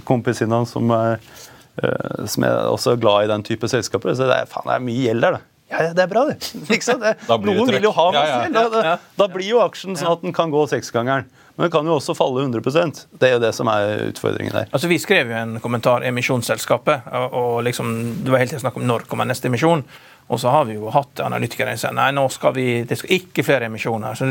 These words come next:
Speaker 3: det virker som at det er rådgiver som har sagt, «Nå må vi stoppe dette her.» Men det er jo ikke vits i det hvis renten blir så høy at du kan like gjerne hente egenkapital.
Speaker 2: Ja.
Speaker 1: For det er jo egenkapitalavkastning, men
Speaker 3: Ja.
Speaker 1: den er jo cappet på tolv prosent, og så har du til gjengjeld litt lavere nedside da, for du kan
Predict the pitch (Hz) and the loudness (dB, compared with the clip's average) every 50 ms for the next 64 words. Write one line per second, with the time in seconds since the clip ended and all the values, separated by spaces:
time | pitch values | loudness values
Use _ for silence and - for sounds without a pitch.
0 | 131 127 135 139 127 135 143 147 - - - - - 160 170 190 180 170 - - | 0 0 2 2 2 2 2 0 -2 -4 -6 -6 -4 -2 -2 0 0 0 0 -2
1 | 147 131 135 131 127 127 123 123 120 120 123 127 127 127 123 120 127 123 - 120 | -2 -2 0 0 0 0 0 0 0 0 -2 -2 -2 -2 -2 -2 -4 -4 -4 -4
2 | 117 117 - - 131 127 113 113 110 - - - 143 - - 123 113 - - 147 | -4 -4 -2 -2 -2 -2 -2 -4 -6 -4 -4 -4 -2 -2 -2 -2 -2 0 0 0
3 | 143 135 - - - - - - _ - 143 147 147 147 156 - 190 175 165 - | 0 0 -2 -10 -18 -20 -20 -10 _ -2 0 2 2 2 0 -2 -4 -4 -4 -4
4 | - - - 151 214 220 151 135 127 139 131 147 151 139 - 135 127 135 135 123 | -4 -2 0 2 2 2 2 2 0 0 -2 -2 -4 -8 -6 -4 -2 -2 -2 0
5 | - 127 127 135 127 120 110 110 - - 113 147 117 123 120 - 123 120 120 123 | 0 0 2 2 2 0 -2 -4 -6 -8 -8 -6 -6 -6 -4 -2 -2 -2 -2 -4
6 | 120 - 139 135 131 131 131 131 123 - 160 160 131 - - - - - - - | -4 -4 -4 -2 -2 -2 -2 -2 -2 -2 -2 -2 -2 -4 -10 -18 -20 -20 -20 -20
7 | - - - - - - - 107 95 - 143 160 160 180 190 156 127 117 107 127 | -20 -20 -20 -20 -20 -4 -2 0 0 2 2 0 2 2 2 0 0 0 0 -2
8 | 123 113 120 135 131 110 117 113 101 - 131 113 - - 165 185 196 170 160 160 | -2 0 2 2 2 2 2 0 0 0 -2 -2 -2 -2 0 0 2 2 2 2
9 | 165 165 165 143 135 151 151 - - 160 - _ - 117 - - 139 - 123 117 | 2 2 2 2 2 0 -2 -2 -4 -4 -4 _ -6 -6 -2 -2 -2 0 0 0
10 | 110 113 123 120 113 110 104 98 - - - - - 135 110 104 107 110 - 120 | 0 0 -2 0 2 0 0 0 -4 -10 -8 -2 0 2 2 2 2 0 0 0
11 | 104 101 104 107 107 104 - 98 - - 113 98 95 101 104 104 104 98 92 - | 2 2 2 2 2 0 0 -2 0 2 2 2 2 0 -2 -2 -2 -2 -2 -4
12 | - 95 92 90 85 85 - 110 110 101 104 104 101 92 | -6 -4 -4 -4 -4 -2 -2 -2 0 2 0 0 0 -4